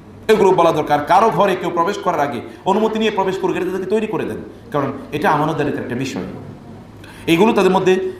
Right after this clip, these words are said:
এই আখলাক তৈরি করে দেয়া তাদের মধ্যে দরকার, এবং তাদের অন্তরে যেন কারো প্রতি হিংসা, বিদ্বেষ, ক্রোধ, ক্রোধ ইত্যাদি না থাকে। এগুলো তৈরি করা, এগুলো আমাদের কাছ থেকে শিখে, একটা সংক্রমণ হয়, এটা ইনফ-, এটা ইনফেকশাস ডিজিজ।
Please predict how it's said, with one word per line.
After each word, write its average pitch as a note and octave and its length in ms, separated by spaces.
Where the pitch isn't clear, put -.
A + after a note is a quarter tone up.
এই D#3+ 80
আখলাক G3+ 320
তৈরি D3 140
করে B2+ 160
দেয়া A#2+ 240
তাদের C#3 180
মধ্যে C3 140
দরকার, B2+ 340
এবং F#3 120
তাদের F3+ 180
অন্তরে F3 300
যেন C3 240
কারো D3+ 180
প্রতি D#3 200
হিংসা, D3 360
বিদ্বেষ, C#3+ 440
ক্রোধ, D#3 400
ক্রোধ E3 340
ইত্যাদি D3+ 240
না G2+ 160
থাকে। - 200
এগুলো F3 180
তৈরি G3+ 200
করা, A3 340
এগুলো F3+ 260
আমাদের G3 300
কাছ G3 160
থেকে C3 160
শিখে, B2+ 220
একটা C#3+ 160
সংক্রমণ D#3 540
হয়, C#3 260
এটা D3+ 160
ইনফ-, - 580
এটা F3 100
ইনফেকশাস F#3+ 720
ডিজিজ। B2 400